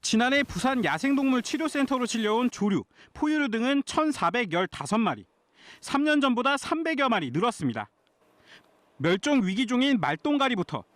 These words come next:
직박구리, 흰죽지 등 조류와 하늘다람쥐, 수달 등도 다수 포함되어 있습니다. 건물 유리나 차량과 충돌하거나 사람이 친 덫에 걸리는 등 사연도 제각각입니다.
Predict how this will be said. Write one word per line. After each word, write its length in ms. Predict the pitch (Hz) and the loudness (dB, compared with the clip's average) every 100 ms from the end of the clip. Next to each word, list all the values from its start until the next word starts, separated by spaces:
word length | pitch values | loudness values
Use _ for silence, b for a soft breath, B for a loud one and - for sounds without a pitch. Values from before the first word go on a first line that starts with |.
| _ - | _ -8
직박구리, 600 | 190 - 262 - 156 101 - - - | -6 -2 -2 0 -2 -4 -12 -20 -4
흰죽지 520 | 294 294 302 - 226 | 0 0 0 -6 -4
등 260 | 277 294 | 0 -2
조류와 520 | - 175 180 185 185 101 - B B | -2 -4 0 2 0 -2 -12 B B
하늘다람쥐, 680 | - 294 302 262 202 135 - - _ | -4 0 0 0 0 -4 -8 -20 _
수달 420 | - - 277 294 247 | -14 -6 -2 0 2
등도 340 | 226 233 285 | 0 0 -2
다수 380 | - 160 - 180 | -2 -4 -2 -4
포함되어 440 | - 285 269 220 | 0 0 2 0
있습니다. 420 | 143 - 123 104 - - _ _ _ b b b | -2 -4 -4 -6 -12 -20 _ _ _ b b b
건물 400 | - 202 247 302 | -4 0 2 2
유리나 380 | 214 214 226 269 | 0 0 0 0
차량과 540 | - 311 302 277 220 151 | -2 -2 0 2 0 0
충돌하거나 680 | - 285 285 247 175 127 - _ b b | -2 0 2 0 0 -4 -6 _ b b
사람이 440 | - 277 285 277 | -4 0 0 -2
친 240 | - 294 285 | -2 -2 -2
덫에 440 | - 175 - 240 | -4 -4 -2 -2
걸리는 440 | - 170 226 208 | 0 -2 0 0
등 220 | 185 185 95 _ - | 2 -2 -4 _ -10
사연도 520 | - 277 277 254 285 | -2 0 2 0 -2
제각각입니다. 800 | - 139 226 226 170 123 113 | -4 -4 -4 -2 -2 -4 -4